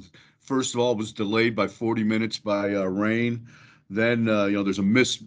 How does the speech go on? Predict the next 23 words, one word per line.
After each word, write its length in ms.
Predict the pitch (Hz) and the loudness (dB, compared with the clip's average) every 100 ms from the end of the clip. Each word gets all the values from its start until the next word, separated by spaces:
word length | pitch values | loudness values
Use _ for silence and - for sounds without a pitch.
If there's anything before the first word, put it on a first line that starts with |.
| - | -4
missed 340 | 117 120 - | -2 -2 -2
call 380 | - 123 127 120 | 0 2 4 2
at, 220 | 101 - | 0 -4
at 160 | 110 98 | -6 -4
the 100 | 95 | -6
plate 460 | - 127 131 131 | -4 0 2 2
in, 280 | 117 101 98 - - | 2 0 -4 -10 -8
in 120 | 107 104 | -2 -2
the 80 | |
sixth 420 | 98 - 143 131 135 | -2 -2 -2 0 0
inning, 280 | 135 135 | 2 2
which 260 | 113 101 - | 2 0 -2
probably 340 | 123 139 131 | 0 2 0
could 200 | 107 131 | -2 0
have 180 | 110 107 - | 0 0 0
ended 340 | 139 139 110 | 0 2 2
this 220 | 107 101 | 0 -2
thing 180 | 120 110 | -2 0
without 380 | 107 104 120 123 | 0 0 -2 -2
going 260 | 113 104 101 | -2 -2 -2
to 140 | 98 | -2
extra 400 | 95 - - 92 | -4 -6 -6 -4
innings. 420 | 98 104 104 - | -2 -4 -4 -8